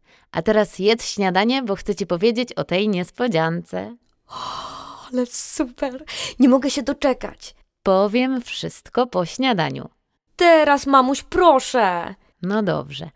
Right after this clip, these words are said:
Speaker 1: ale obiecaj, że zjesz kanapki i wypijesz do końca kakao.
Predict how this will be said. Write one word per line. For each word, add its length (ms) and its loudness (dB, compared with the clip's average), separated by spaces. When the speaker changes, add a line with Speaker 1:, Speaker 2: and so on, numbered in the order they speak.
Speaker 1:
ale 240 0
obiecaj, 640 2
że 220 0
zjesz 320 -2
kanapki 640 -4
i 40 -4
wypijesz 460 -2
do 120 -2
końca 460 0
kakao. 640 -2